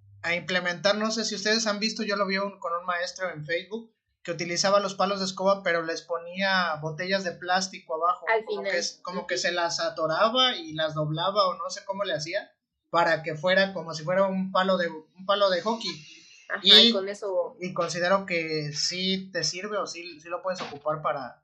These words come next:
Speaker 1: para eso, ¿no? Y ahorita que, ahorita que ya pensando ahorita en lo que estamos, eh, diciendo,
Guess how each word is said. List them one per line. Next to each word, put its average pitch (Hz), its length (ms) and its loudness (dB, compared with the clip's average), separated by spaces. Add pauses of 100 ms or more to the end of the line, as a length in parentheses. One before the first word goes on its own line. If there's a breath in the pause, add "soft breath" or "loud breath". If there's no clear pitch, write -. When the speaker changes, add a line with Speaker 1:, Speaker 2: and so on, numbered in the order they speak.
(140)
Speaker 1:
para 143 220 -6
eso, 160 240 -4
¿no? 170 260 -6 (400 soft breath)
Y 170 100 0
ahorita 208 420 2
que, 180 300 -2 (380)
ahorita 190 320 -2
que 156 280 -6
ya 175 240 -4
pensando 180 400 -4
ahorita 170 260 -6
en 156 80 -10
lo 151 80 -6
que 151 60 -10
estamos, 160 580 -8 (360)
eh, 131 200 -10
diciendo, 165 640 -6